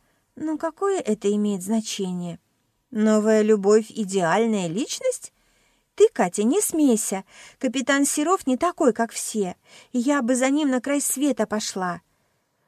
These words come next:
После защиты диплома я попрошу распределения в эту часть. Правда, он меня отговаривает, не хочет,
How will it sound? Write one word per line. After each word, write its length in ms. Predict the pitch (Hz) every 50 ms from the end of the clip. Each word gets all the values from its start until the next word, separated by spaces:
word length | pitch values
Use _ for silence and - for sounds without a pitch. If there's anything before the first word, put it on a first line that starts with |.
| _ _ -
После 320 | 285 277 - - 262 - - _
защиты 500 | - 247 285 285 277 - 302 - 285 277
диплома 440 | 233 277 262 - 330 370 359 285 247
я 160 | 233 247 247
попрошу 400 | 254 254 247 262 254 - 302 311
распределения 800 | 277 262 - - 277 294 254 277 294 277 269 254 233 220 202 185
в 40 | 196
эту 200 | 202 196 202 202
часть. 500 | - - - 190 170 175 - - - - - - - - - _ -
Правда, 380 | 254 262 262 240 247 254 - -
он 200 | 247 262 254 254
меня 240 | 262 262 269 262
отговаривает, 800 | 262 233 233 277 269 269 311 330 311 285 220 196 196 185 180 - _ - - _ _ -
не 160 | 254 269 262
хочет, 420 | - - 302 294 - - 226 -